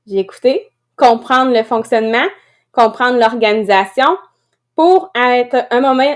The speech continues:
un moment donné, pas juste d'être dans le cadre de porte, mais finalement être rentrée dans le bureau. Là, oh, je suis assise sur le divan, là, je suis un peu plus impliquée, là, ouh, je peux dire des choses. Et là, à un moment donné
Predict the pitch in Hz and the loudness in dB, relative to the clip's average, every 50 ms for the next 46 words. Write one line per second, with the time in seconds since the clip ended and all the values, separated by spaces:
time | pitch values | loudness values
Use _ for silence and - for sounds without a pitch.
0 | - _ - 285 294 294 285 285 254 254 240 262 302 320 - 311 269 262 285 277 | -4 _ 0 2 2 2 2 2 2 0 0 -2 -6 -4 0 2 2 2 0 -2
1 | - 226 226 226 220 220 220 220 208 - 220 220 220 208 202 202 240 254 320 - | 0 0 0 2 2 0 0 -2 -2 -2 -2 -2 0 -2 -4 -2 -2 -2 -2 -2
2 | - 233 240 254 247 247 262 285 285 - 226 226 - - 240 233 202 - 269 247 | -4 -6 -4 -2 -2 -2 -2 -2 -2 -2 -4 -4 -4 -4 -4 -4 -4 -6 -6 -4
3 | 214 202 202 180 180 170 - - _ 196 185 - 202 269 381 453 480 403 330 285 | -4 -4 -4 -6 -10 -12 -14 -16 _ -8 -2 0 2 4 4 4 4 2 0 -2
4 | - - 208 202 - 254 240 - 240 226 214 202 190 214 220 214 247 254 320 427 | -4 -6 -6 -6 -6 -10 -8 -6 -6 -6 -6 -10 -8 -6 0 2 2 2 2 -2
5 | - - _ _ _ _ _ - 233 240 247 262 269 311 302 - - 226 220 311 | -6 -12 _ _ _ _ _ -6 2 4 4 4 4 2 -2 -4 -2 -2 -2 2
6 | - 247 226 233 254 254 254 254 220 202 196 - 226 247 240 185 170 - 170 226 | 2 0 0 2 0 -2 -2 -2 -4 -4 -4 -6 -6 -2 -2 -2 -2 -4 -4 -2
7 | 285 359 392 311 233 220 202 - 240 233 202 233 233 247 220 220 214 - 208 170 | -2 -2 -2 -2 -6 -8 -4 -2 -2 0 2 2 2 2 2 -2 -2 -2 -4 -4
8 | 156 175 - _ _ _ _ _ _ _ - 311 381 392 330 311 311 330 - 294 | -4 -6 -10 _ _ _ _ _ _ _ -2 0 2 4 4 4 4 4 4 2
9 | 302 311 302 277 269 269 262 247 240 233 233 254 294 | 2 2 2 2 2 2 2 4 2 2 0 -2 -4